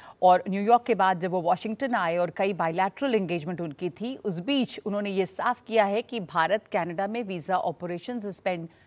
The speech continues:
नहीं करना चाहता, लेकिन वहाँ पे, यानी कि कनाडा में जो हिंसा का माहौल है, उसकी वजह से उसे ऐसा करना पड़ा है। पर जब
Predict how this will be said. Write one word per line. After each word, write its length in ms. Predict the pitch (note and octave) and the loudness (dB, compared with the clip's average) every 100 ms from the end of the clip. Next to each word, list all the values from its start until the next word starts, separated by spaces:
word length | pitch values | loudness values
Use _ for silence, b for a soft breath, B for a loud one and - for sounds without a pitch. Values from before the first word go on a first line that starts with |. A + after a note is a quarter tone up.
| _ E3 | _ -8
नहीं 220 | E3 G3 | -6 -2
करना 320 | G3+ F3 F#3 | -2 0 -2
चाहता, 440 | G3 E3+ A#3+ C4+ B B B G3 | 0 2 4 4 B B B -2
लेकिन 260 | G3+ A#3+ | 0 0
वहाँ 420 | F3 G#3+ A3+ D4+ - | 2 2 4 2 2
पे, 60 | D#3+ | 0
यानी 260 | E3 F3+ | 0 0
कि 140 | E3 F#3+ | -2 -2
कनाडा 460 | F#3 A#3 C4 C#4+ | 0 2 2 2
में 180 | G#3+ F#3 | 0 -2
जो 120 | F#3 | -2
हिंसा 440 | D#3+ A3 A3 C4+ A#3+ | -2 -2 2 2 4
का 160 | G3 | 2
माहौल 420 | E3+ D#3 F3 F#3 | -2 0 2 2
है, 80 | F3+ | 0
उसकी 220 | G3+ - | -2 -4
वजह 240 | F3 E3+ F3+ | -4 -4 -4
से 160 | G#3+ | -6
उसे 240 | F#3 - G3+ | -6 -6 -4
ऐसा 320 | D#3+ - G3+ | -4 -4 -4
करना 320 | - F3 E3 | 0 0 0
पड़ा 220 | D#3 D3 | -2 -4
है। 220 | D3 C#3+ - B B B - | -4 -6 -8 B B B 8
पर 120 | B3 | 8
जब 240 | G#3+ D4+ | 10 8